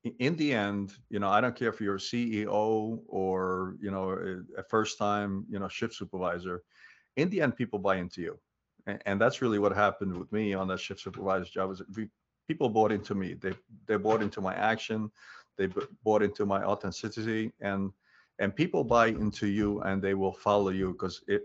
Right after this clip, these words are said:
look, if, if, if they don't know who you are, or, uh, I'm sorry, if you don't know who you are, then people can't buy into you 'cause they don't know who you are, right? So, so understand who you are, understand what your character is, understand what your values are, s-,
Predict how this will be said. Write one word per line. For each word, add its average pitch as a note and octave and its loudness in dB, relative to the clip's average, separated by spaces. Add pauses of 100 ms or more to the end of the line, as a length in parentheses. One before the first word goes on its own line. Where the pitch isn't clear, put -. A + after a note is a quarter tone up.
look, G#2 -2
if, F#2 -2 (100)
if, G#2 2 (300)
if G2+ -4
they A#2 4
don't D3+ 2
know C#3+ 2
who C3 0
you A#2+ 2
are, A#2+ 4
or, F#2+ -2
uh, G2 -2 (100)
I'm F#2+ -4
sorry, F2+ -2
if - -8
you A#2 4
don't F3+ 6
know F#2 2
who F#2 -2
you F2+ -4
are, F#2+ 0
then F2+ -4
people A2+ -4
can't F#2+ -4
buy F#2+ 0
into F#2+ -8
you F#2 -8
'cause F2+ -8
they G#2 0
don't G2+ 0
know E2+ -6
who F2 -12
you - -14
are, - -16
right? G#2+ -4
So, G#2 4
so G#2+ 0
understand D3 2
who A#2+ 2
you G2+ 4
are, F#2+ 4
understand A#2 -2
what - -6
your F#2+ -6
character G2+ 2
is, G2 0
understand G#2 -4
what - -8
your F2+ -8
values F#2+ 0
are, F#2 -8 (520)
s-, - -12